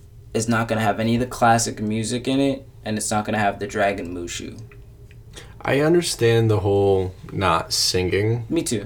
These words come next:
Speaker 1: I don't like
Speaker 2: Because
Speaker 1: singing.
Speaker 2: they, they, they wanna make it like, well, like, The Lion King, I understand the singing. Like, when, when it's a cartoon, I get. But when they're, like, redoing it, I think Mulan's, like, the one movie where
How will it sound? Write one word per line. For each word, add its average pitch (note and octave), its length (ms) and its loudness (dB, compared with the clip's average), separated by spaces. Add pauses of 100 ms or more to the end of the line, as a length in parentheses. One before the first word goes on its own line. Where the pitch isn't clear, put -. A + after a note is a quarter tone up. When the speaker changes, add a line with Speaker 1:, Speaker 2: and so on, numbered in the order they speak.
Speaker 1:
I B2 140 2
don't C3 140 0
like A#2 80 2
Speaker 2:
Because A2 140 4
Speaker 1:
singing. G#2+ 340 6
Speaker 2:
they, G#2 160 4
they, G2 60 4
they F#2+ 160 2
wanna F#2+ 260 2
make F2+ 340 0
it F#2 240 2
like, E2+ 340 0 (120)
well, C#3 180 6
like, C#3 220 6
The C3 80 2
Lion B2 260 6
King, A2+ 180 0
I G#2+ 60 2
understand F#2+ 360 -2
the F2+ 40 -4
singing. F2 380 -2
Like, G2+ 160 0
when, A2+ 240 2
when B2 80 2
it's A#2+ 100 -2
a A#2+ 40 -2
cartoon, F#2 600 0
I E2+ 140 -2
get. F2 360 -2 (300)
But G2 140 0
when G2+ 180 0
they're, G2+ 140 0
like, F#2+ 220 2
redoing F2+ 960 0
it, G#2+ 100 -2
I B2 60 0
think C#3+ 240 2
Mulan's, A2 340 4
like, G2+ 140 0
the G2+ 100 2
one G2 320 0
movie F#2+ 300 0
where F2+ 420 0